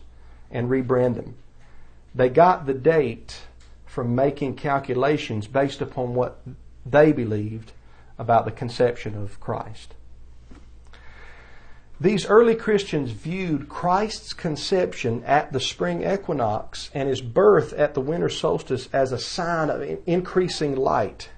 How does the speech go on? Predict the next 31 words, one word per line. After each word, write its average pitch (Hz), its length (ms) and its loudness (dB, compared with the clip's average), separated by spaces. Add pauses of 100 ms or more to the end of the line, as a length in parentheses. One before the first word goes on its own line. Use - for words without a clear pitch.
And 151 160 -2
they 170 100 8
would 139 240 2
quote - 540 0
a 127 60 -6
text - 580 -2
from 156 640 0 (140)
the 131 80 -2
prophet - 540 -4
Malachi. 151 760 -2 (500)
In 131 160 -4
Malachi 170 500 0
chapter 170 320 -2
four, 170 300 0
verse 151 260 -2
two, 185 280 -2
it - 120 -4
says, 151 300 0
"But 147 220 -2
to 151 100 -4
you 170 260 -4
who 170 140 -4
fear 190 280 -2
my 175 200 -2
name 151 480 -2 (240)
shall 160 320 2
the 127 80 -2
Son 185 340 -4
of 175 120 -2
Righteousness 160 680 -2
arise 127 720 0